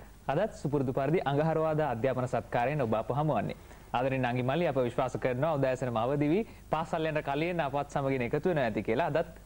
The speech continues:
ඉංග්‍රීසි භාෂාව පිළිබඳව තමයි ඔබ වෙනුවෙන් දැනුම ලබා දෙන්නට අප සූදානම් වන්නේ. මිනිසා පොහොසත් විය යුතුයි. පොහොසත් වන්නේ කුමකින්ද? ආධ්‍යාත්මීය වශයෙන් පොහොසත් විය යුතුයි. මිනිසා ආධ්‍යාත්මීය වශයෙන් පොහොසත් වන්නට නම් ඔහුට සාර්ථක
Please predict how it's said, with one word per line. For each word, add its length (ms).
ඉංග්‍රීසි 340
භාෂාව 440
පිළිබඳව 380
තමයි 380
ඔබ 220
වෙනුවෙන් 300
දැනුම 260
ලබා 240
දෙන්නට 220
අප 160
සූදානම් 400
වන්නේ. 260
මිනිසා 460
පොහොසත් 400
විය 160
යුතුයි. 260
පොහොසත් 420
වන්නේ 260
කුමකින්ද? 500
ආධ්‍යාත්මීය 680
වශයෙන් 320
පොහොසත් 320
විය 140
යුතුයි. 240
මිනිසා 380
ආධ්‍යාත්මීය 580
වශයෙන් 260
පොහොසත් 340
වන්නට 260
නම් 220
ඔහුට 300
සාර්ථක 500